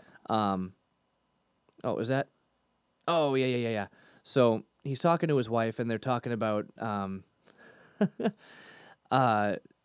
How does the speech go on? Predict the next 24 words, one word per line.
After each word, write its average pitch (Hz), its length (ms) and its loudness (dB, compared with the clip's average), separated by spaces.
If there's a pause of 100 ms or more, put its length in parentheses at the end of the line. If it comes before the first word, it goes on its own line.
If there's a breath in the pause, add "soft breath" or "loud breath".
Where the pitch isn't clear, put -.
leading 143 360 4
the 123 80 0
prayer 120 280 -2
at 110 80 -4
Shabbat 104 400 -4
dinner. 92 320 -8 (300)
Like, 107 140 -2
that's 110 240 -2
what 117 60 -6
he's 107 80 -8
supposed 107 220 -6
to - 40 -12
be 107 80 -4
doing. 147 280 0
And 117 100 -6
she's 135 160 -4
just 135 120 -6
talking 123 220 -10
about 117 120 -2
how 123 140 -4
great 156 360 4
of 147 80 2
an 139 100 0
honor 135 500 -2